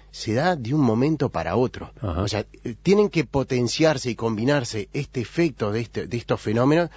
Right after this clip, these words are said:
Speaker 1: y se da el efecto del bloom, que se llama, de las algas,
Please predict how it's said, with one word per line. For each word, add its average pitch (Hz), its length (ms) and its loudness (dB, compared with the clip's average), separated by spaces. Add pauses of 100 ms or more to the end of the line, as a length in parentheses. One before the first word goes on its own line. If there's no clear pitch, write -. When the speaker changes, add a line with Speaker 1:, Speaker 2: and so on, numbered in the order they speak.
(240)
Speaker 1:
y 151 280 0
se 123 240 -2
da 123 140 2
el 123 200 -4
efecto 131 340 -4
del 101 180 2
bloom, 143 320 4
que 95 120 -8
se 90 100 -12
llama, 98 280 -4
de 87 100 -6
las 87 180 -10
algas, 120 360 0